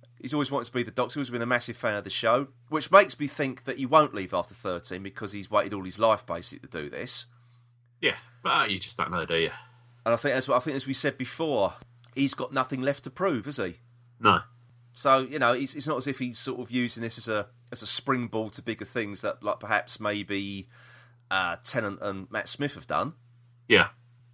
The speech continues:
Speaker 1: He doesn't have to do that. He's been there, seen it, done it. He's an experienced actor, so maybe this is something he sort of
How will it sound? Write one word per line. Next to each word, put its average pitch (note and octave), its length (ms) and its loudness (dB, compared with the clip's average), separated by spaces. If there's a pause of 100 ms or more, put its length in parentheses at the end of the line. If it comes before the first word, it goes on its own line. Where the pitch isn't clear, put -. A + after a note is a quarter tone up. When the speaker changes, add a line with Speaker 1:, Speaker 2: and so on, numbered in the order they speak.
(140)
Speaker 1:
He C3 100 -4
doesn't C#3+ 320 2
have E3 120 -6
to D3 80 -12
do G3+ 180 -2
that. F#2+ 160 2
He's B2+ 140 -4
been C3+ 200 -4
there, C3+ 120 -2
seen D3+ 260 -4
it, C3 140 -10
done F3 160 -2
it. E2+ 180 -4
He's A2+ 140 -10
an A#2 60 -10
experienced A#2+ 460 -6
actor, G#2 360 -4
so G#2+ 240 -4
maybe A#2+ 260 -2
this A#2+ 200 -6
is A2+ 100 -8
something A#2+ 340 -4
he A#2+ 140 -8
sort A#2 240 -6
of B2 160 -8